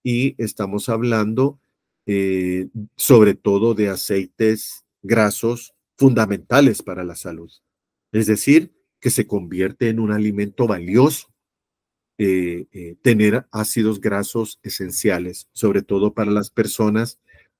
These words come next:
eh, que padecen Alzheimer, Parkinson y, ah, demencia senil. Los datos de la literatura nos muestran que el cáñamo,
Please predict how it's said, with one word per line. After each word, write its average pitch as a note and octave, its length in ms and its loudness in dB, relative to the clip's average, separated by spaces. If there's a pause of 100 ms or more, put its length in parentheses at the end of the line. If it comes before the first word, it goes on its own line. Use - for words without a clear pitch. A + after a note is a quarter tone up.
(180)
eh, G2 280 0
que G#2 120 0
padecen G2+ 720 -2 (100)
Alzheimer, B2 760 2 (380)
Parkinson C3+ 800 0 (480)
y, G#2+ 640 2
ah, C#3 140 -8
demencia A2 500 2
senil. F2+ 460 -8 (720)
Los A2 180 4
datos A2+ 320 0
de B2 120 2
la B2 140 0
literatura C3 800 0
nos B2+ 180 -6
muestran G#2 500 -6
que - 120 -8
el B2+ 220 -8
cáñamo, C#3+ 540 2